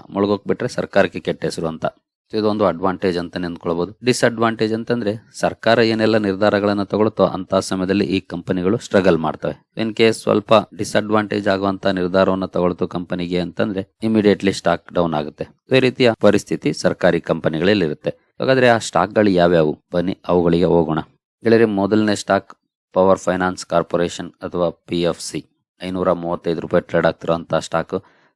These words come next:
ನಾವು ವ್ಯಾಲ್ಯೂಯೇಷನ್ ಬಗ್ಗೆ ನೋಡಿದ್ವಿ, ನೋಡ್ಬೋದು ಏಟ್ ಪಾಯಿಂಟ್ ನೈನ್ ಫೋರ್ ಪಿ ಇ. So ಅಂದ್ರೆ ಏಟ್ ಪಾಯಿಂಟ್ ನೈನ್ ಫೋರ್ ಪಿ ಇ ಇದೆ ಅಂತಂದ್ರೆ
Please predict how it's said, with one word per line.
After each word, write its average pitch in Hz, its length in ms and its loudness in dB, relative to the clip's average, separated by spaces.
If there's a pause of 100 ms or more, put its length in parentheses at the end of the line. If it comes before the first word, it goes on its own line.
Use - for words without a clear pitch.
(120)
ನಾವು 107 200 2
ವ್ಯಾಲ್ಯೂಯೇಷನ್ 92 580 4
ಬಗ್ಗೆ 85 340 -4
ನೋಡಿದ್ವಿ, 85 420 -8 (140)
ನೋಡ್ಬೋದು 82 380 -8
ಏಟ್ 87 360 -4
ಪಾಯಿಂಟ್ 85 360 -4
ನೈನ್ 82 240 -6
ಫೋರ್ 78 260 -8
ಪಿ 80 260 -2
ಇ. 73 120 -4 (220)
So 87 60 -8
ಅಂದ್ರೆ 92 200 2
ಏಟ್ 90 240 0
ಪಾಯಿಂಟ್ 95 340 -4
ನೈನ್ 90 220 -6
ಫೋರ್ 95 240 0
ಪಿ 95 300 0
ಇ 92 40 2
ಇದೆ 90 160 2
ಅಂತಂದ್ರೆ 92 480 -4